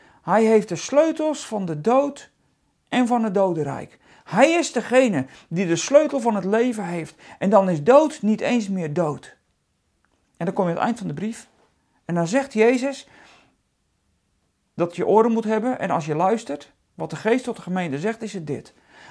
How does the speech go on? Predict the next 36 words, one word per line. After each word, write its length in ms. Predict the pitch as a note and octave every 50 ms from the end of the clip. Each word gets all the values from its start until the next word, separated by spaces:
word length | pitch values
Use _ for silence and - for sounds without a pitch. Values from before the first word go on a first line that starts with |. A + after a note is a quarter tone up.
| - -
Als 160 | - F3+ F3
je 60 | F#3
nou 180 | F3+ D#3+ D3+ D3+
trouw 260 | - A#3+ C4 C#4 C#4
blijft 240 | A3+ A#3+ G#3 G3+ F#3
tot 160 | - - -
in 80 | F#3 F3+
de 80 | D#3+
dood, 360 | D3 D3 B2 A2+ - - - _ _ _ _ _ _ _ _
midden 340 | - D#3 G#3 C4 C#4+ C#4+
in 60 | C#4 C4
het 100 | B3 -
gewoel 440 | - - F3+ E3 F3 G#3 B3+ C4+
van 180 | B3+ C4+ C4 A#3+
die 100 | A3+ -
eindtijd, 500 | G2 E3 F3 D3+ - C#3 G2+ - - - _ - - - -
midden 340 | - D#3+ G3 B3 C4 C4 B3+
in 200 | G#3+ G3+ - -
alles 420 | - - D#4+ E4+ E4 E4+ E4+ B3+
wat 180 | C#4 D4+ D#4+ D#4+
op 160 | D#4+ D#4 -
je 120 | - - -
afkomt 420 | - C4 - - - G#3 F#3+ F#3+
en 160 | - - G3
wat 180 | G3+ A#3 A#3+ -
komt 240 | - C#4+ C4+ A#3 -
er 80 | D3
op 120 | B2+ - -
je 100 | - -
af. 300 | F2 A2 - - _ _ _ _ _ _ _ _ _ _ _ _ -
Veel 340 | - C#3 - A3+ C#4+ D#4+ D4
om 200 | - - B3 A3
bang 240 | G#3+ B3 C4+ C#4 B3+
voor 140 | C4 C4+ -
te 80 | -
zijn. 400 | F#3 F#3+ E3+ D3 C#3 C3 B2 -